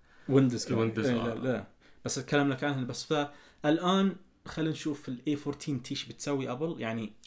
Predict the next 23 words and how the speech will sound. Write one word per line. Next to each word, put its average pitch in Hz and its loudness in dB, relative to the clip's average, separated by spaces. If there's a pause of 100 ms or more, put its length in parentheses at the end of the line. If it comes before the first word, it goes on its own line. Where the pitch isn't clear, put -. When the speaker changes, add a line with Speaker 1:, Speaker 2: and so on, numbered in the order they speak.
(120)
Speaker 2:
ما، 131 4
Speaker 1:
أنا 135 4
Speaker 2:
ما 127 4
قلنا 127 0
عاد. 107 -6 (140)
ويندوز 123 0
مال 113 0
آرم، 107 -2 (180)
لأنه 107 -2
ج-، 117 -6
شغالة 117 2
على 113 0
ويندوز 113 -4
تن 120 -2
حق 117 -4
آرم، 120 2
ما 107 -4
بعد، 107 -4
ما 117 -4
بعد 104 -4 (100)
تنزله. 95 -6 (220)
Speaker 1:
آه. 120 -4 (500)
فالآن 165 -4